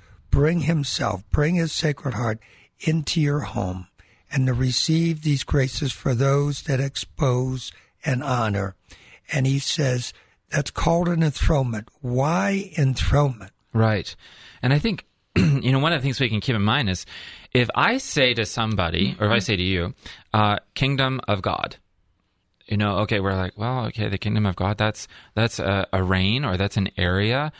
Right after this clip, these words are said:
Speaker 2: a group of people, it's a land that belongs to God."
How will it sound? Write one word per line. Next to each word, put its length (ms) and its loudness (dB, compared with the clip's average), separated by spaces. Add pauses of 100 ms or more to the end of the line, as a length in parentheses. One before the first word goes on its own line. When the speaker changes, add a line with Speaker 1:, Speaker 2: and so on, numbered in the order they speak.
(260)
Speaker 2:
a 100 0
group 200 2
of 120 0
people, 460 0
it's 180 -4
a 60 0
land 540 0
that 200 -4 (160)
belongs 320 -2
to 80 -4
God." 320 -2